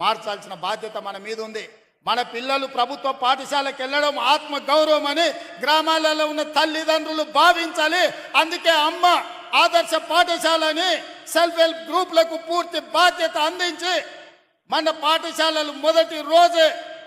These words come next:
దాదాపుగా ఇరవై ఆరు లక్షల మంది విద్యార్థిని విద్యార్థులకు మొదటి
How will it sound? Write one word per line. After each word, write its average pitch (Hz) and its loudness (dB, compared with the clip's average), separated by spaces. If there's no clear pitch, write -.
దాదాపుగా 320 4
ఇరవై 330 2
ఆరు 302 -2
లక్షల 302 -8
మంది 294 -8
విద్యార్థిని 330 0
విద్యార్థులకు 330 0
మొదటి 277 -2